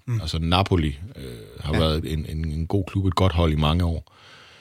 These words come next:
Speaker 2: Milan er blevet, øh, en kende bedre,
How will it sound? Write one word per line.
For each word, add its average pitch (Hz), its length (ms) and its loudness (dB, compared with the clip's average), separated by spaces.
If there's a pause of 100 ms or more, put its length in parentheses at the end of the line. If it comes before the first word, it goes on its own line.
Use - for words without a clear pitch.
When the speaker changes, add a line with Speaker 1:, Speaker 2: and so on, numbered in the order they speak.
(800)
Speaker 2:
Milan 110 380 8
er 85 60 6
blevet, 78 520 6
øh, 71 640 4
en 73 100 -2
kende 98 260 4
bedre, 90 340 4